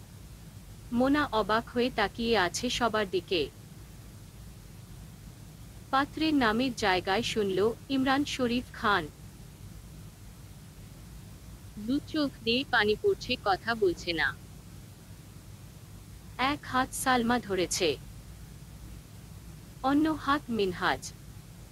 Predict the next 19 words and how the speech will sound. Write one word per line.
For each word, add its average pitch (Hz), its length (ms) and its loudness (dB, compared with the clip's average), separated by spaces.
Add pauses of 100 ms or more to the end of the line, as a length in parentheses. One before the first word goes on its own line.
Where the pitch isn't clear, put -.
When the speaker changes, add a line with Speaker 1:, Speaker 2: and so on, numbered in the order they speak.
(1400)
Speaker 1:
কবুল 294 320 4
বলতে 220 420 4
বলল 214 360 6
মোনাকে। 185 540 2 (1900)
মোনা 285 300 4
কিছুক্ষণ 277 640 -2
নীরব 220 360 4 (100)
থেকে 240 300 -2
বাবার 202 420 4
দিকে 214 320 -2
তাকালো। 170 480 2 (1900)
মিনহাজ 294 540 2
মাথা 226 340 2
নেড়ে 226 300 4
সম্মতি 247 580 2
দিল। 185 320 2 (2000)
আস্তে 269 360 0
করে 240 300 4
হালকা 226 480 2